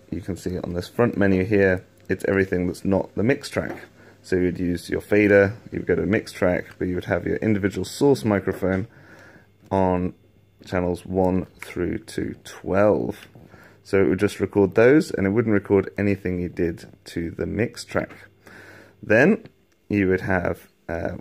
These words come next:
wav poly L and R only, that's the left and right only, so that's the reverse of what I just explained. So instead of just recording the iso tracks, it only records the left and right audio. Again, as a wav poly, which means that you would still get the left and the right channel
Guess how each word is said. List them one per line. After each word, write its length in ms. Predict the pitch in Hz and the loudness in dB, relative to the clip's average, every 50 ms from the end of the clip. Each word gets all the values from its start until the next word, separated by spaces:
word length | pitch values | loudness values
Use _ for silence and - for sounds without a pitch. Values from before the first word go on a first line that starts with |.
| - | 0
wav 220 | 98 98 95 95 - | 2 2 2 2 2
poly 380 | - 101 92 92 92 - - - | 2 4 4 4 4 2 2 2
L 160 | 98 98 98 | 4 6 6
and 160 | 98 95 95 - - | 6 4 4 2 0
R 320 | 92 101 113 127 123 113 | 2 2 4 4 4 4
only, 300 | 120 120 123 135 151 160 | 2 4 4 4 2 2
that's 220 | 139 104 - - - | 2 2 0 -2 -2
the 100 | 82 87 | -2 0
left 280 | 90 92 90 - - | 0 0 -2 -2 -6
and 160 | 92 90 87 | -8 -6 -2
right 300 | 90 92 101 120 123 - | 0 2 2 2 2 2
only, 260 | 120 117 113 120 123 131 | 0 0 2 0 0 -2
so 140 | - - | -2 -2
that's 240 | 95 95 87 - - | 0 0 0 -2 -4
the 240 | - - 90 90 87 | -4 0 0 0 2
reverse 640 | 87 87 92 - - 92 95 113 - - - - - - - - - - - _ - - | 0 -2 -2 -2 0 2 4 4 2 0 -4 -12 -16 -18 -20 -20 -20 -20 -20 _ -14 -8
of 120 | 101 104 | -2 2
what 100 | 107 101 | 4 4
I 100 | 101 101 | 4 4
just 220 | 95 107 104 - | 2 0 0 0
explained. 540 | 104 95 - - - 101 104 120 147 165 175 | -2 -4 -2 -2 -2 0 2 2 0 -2 -2
So 140 | - 98 95 | -4 -4 -2
instead 320 | 92 92 - - 95 92 | -2 -2 -2 0 0 0
of 260 | 92 90 85 - - _ _ - | 0 -2 -6 -8 -18 _ _ -14
just 320 | 101 - - 98 95 - - | -10 -4 -4 -4 -2 -2 -2
recording 380 | 98 95 - 104 95 95 95 | -4 -2 0 0 0 2 2
the 60 | 92 92 | 2 2
iso 380 | 95 101 101 - 107 98 - | 2 0 0 0 0 -2 0
tracks, 380 | - 104 98 95 - - - - | 0 0 -2 -2 -2 -6 -8 -8
it 120 | 95 - - | -6 -2 0
only 240 | - 107 113 117 110 | 0 2 2 2 2
records 580 | 104 98 95 - - 95 92 95 92 - - - - - - - _ _ - | 2 0 0 -2 -2 -2 -2 -2 -2 -4 -10 -20 -20 -20 -20 -20 _ _ -2
the 100 | - 92 | 0 2
left 320 | 90 85 82 - - - | 2 2 0 -2 -6 -6
and 80 | 87 90 | -2 -2
right 180 | 90 87 - | 0 0 2
audio. 460 | - 104 107 90 92 82 80 85 - - _ - - - - - - - | 2 2 2 4 2 0 0 -2 -6 -10 _ -20 -20 -20 -20 -16 -10 -8
Again, 300 | 95 90 110 107 101 95 | -4 0 2 2 2 2
as 100 | 95 98 | 2 0
a 60 | 95 | 0
wav 340 | 92 98 95 95 90 - - | 2 4 4 4 2 0 -2
poly, 320 | - 101 95 101 107 117 | 0 2 2 4 4 2
which 260 | 104 98 - - - | 2 0 -2 -2 -4
means 340 | - 87 87 90 92 - - | -6 -4 -2 -2 -4 -4 -6
that 120 | - 87 78 | -6 -6 -4
you 100 | 82 87 | -2 -2
would 120 | 90 - | -4 -4
still 220 | - - 95 90 | -2 0 0 0
get 400 | 87 90 87 85 85 - - - | 0 0 0 0 0 -2 -4 -6
the 80 | - 90 | -4 -2
left 380 | 90 87 90 92 90 - - - - | 0 0 0 0 -2 -4 -10 -8 -4
and 160 | 92 92 90 | -4 -2 -2
the 40 | 87 | 0
right 240 | 95 101 101 - - | 2 2 0 0 -2
channel 420 | - 101 95 95 95 92 - | -2 0 0 0 0 -2 -4